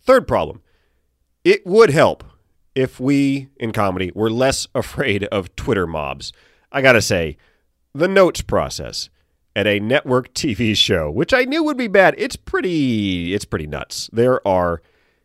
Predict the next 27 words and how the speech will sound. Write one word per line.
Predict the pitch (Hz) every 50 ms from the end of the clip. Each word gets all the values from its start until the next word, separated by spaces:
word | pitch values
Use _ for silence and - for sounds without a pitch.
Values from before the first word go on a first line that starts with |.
| _ _ _ _ _ _
entire | - 123 113 110 - - - 160 175 180 175 156
divisions | 117 - 127 98 92 95 101 131 190 202 131 143 120 101 92
of | - - - - -
people | - - 170 - - - -
<laughs> | - - - - - - - - - _ _ - - _ _ _ _ - 135 160 185 220 214 -
who | - 254
sit | 214 - - - - 226 214
around. | 202 185 175 165 156 160 170 170 165 160 147 123 98 - _ _ _ _ _ _ _ _ _ _ _ _ _ _ _
It's | 220 -
their | - 233 226
job | 190 185 202 214 214 220 233 226 220 190 156 -
to | - 226
sit | - - - 240 247
around | 262 254 233 220 226 240 240 247 240 285 - -
trying | - - - 359 285 269 294 302
to | - 262 269
imagine | 254 233 226 214 214 220 233 233 190 180 196 180 147 117 - - - _ _
how, | _ - 165 175 196 196 185 160 143
how | 135 - 131 139 165 175 170 165
on | 165 160 151
earth | 143 135 139 135 117 98 - - _ _ _ _ _ _ _ _ _
someone | - - - 160 165 165 170 160
might | 151 143 139 135 101
be | 117 123
offended | 123 110 - - 113 110 104 95
by | 87 90 87
something. | 82 - 98 82 78 - - 73 67 64